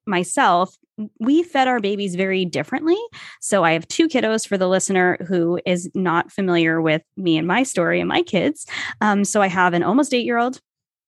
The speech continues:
and an almost four-year-old. Actually, by the time this podcast comes out, they'll probably be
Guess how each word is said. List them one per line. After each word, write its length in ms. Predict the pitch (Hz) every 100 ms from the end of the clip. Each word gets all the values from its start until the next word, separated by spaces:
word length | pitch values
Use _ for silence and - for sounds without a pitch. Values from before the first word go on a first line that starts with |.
| -
and 100 | 226
an 80 | 214 -
almost 320 | 214 262 -
four-year-old. 580 | 214 196 180 175 175 202
Actually, 360 | 233 277 -
by 120 | 269 302
the 60 |
time 240 | 254 247 214
this 160 | 196
podcast 420 | - 190 196 175
comes 220 | - 180 220
out, 160 | 240
they'll 100 | 185
probably 480 | - - 311 226 175
be 420 | 175 285 175 233